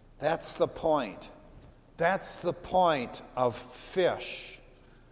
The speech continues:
that grace cannot be limited. Not to just the incarnation, the birth of Christ, not to just the crucifixion, not to just the tomb,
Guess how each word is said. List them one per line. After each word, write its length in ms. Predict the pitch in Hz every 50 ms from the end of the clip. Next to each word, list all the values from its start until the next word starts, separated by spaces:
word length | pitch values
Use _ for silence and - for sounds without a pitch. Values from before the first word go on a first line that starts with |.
| - - - -
that 200 | 151 147 - -
grace 640 | - 127 143 160 170 170 170 170 156 - - -
cannot 800 | - - - 147 139 131 131 139 147 160 165 165 - - - -
be 200 | - 151 147 143
limited. 680 | 135 139 139 147 147 147 143 135 113 113 98 85 - - - - - - - - - - - - - - - - - - - - - - -
Not 380 | 127 147 160 175 190 - - -
to 140 | - 180 170
just 420 | - - 151 160 160 156 - -
the 180 | 160 147 143 151
incarnation, 1040 | 165 165 165 156 - - 156 147 147 143 135 135 147 160 170 160 - - 160 139 139
the 80 | 135 127
birth 420 | - 139 143 151 151 151 151 -
of 160 | 151 131 120
Christ, 480 | - - - 139 131 127 120 - - - - - - - -
not 400 | 147 147 165 190 196 196 - -
to 140 | - 196 180
just 520 | - - - 170 165 170 160 - - -
the 100 | 170 160
crucifixion, 1080 | 147 - - 165 160 156 151 - - 160 - - 156 156 147 - - - - 127 113 101 - - - - - 135
not 420 | 143 147 160 196 214 208 - -
to 160 | - 240 233 196
just 580 | - - 165 180 165 165 165 - - - -
the 100 | 165 165
tomb, 560 | 160 - - - 170 151 143 139 135 131 123